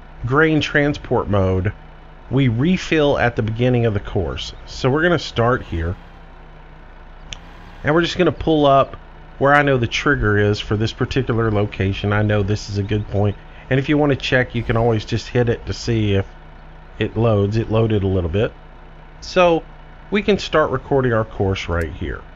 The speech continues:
Now, with our truck, we're just gonna come around, make a little gradual turn to head out of our B G A that we're at. And again, this could be a course recorded at your farm, at your dairy,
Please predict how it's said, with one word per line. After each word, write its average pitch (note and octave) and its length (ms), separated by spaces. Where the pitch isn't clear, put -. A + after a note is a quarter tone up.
Now, A#2+ 340
with A#2 180
our A2+ 240
truck, C3 460
we're A#2 140
just A2+ 240
gonna A#2 140
come B2 280
around, C#3 580
make E3 200
a E3 40
little B2 380
gradual A#2+ 1000
turn D#3+ 640
to G2+ 100
head B2+ 240
out B2 180
of A2 100
our A2+ 140
B A2+ 220
G A2 240
A A2+ 220
that A2 140
we're G#2 200
at. G#2 240
And D#3+ 120
again, F#3+ 320
this B2 160
could A#2+ 220
be B2+ 600
a - 100
course B2 460
recorded B2 540
at F2+ 140
your G#2 100
farm, A#2 520
at G#2 120
your G2 140
dairy, G#2 480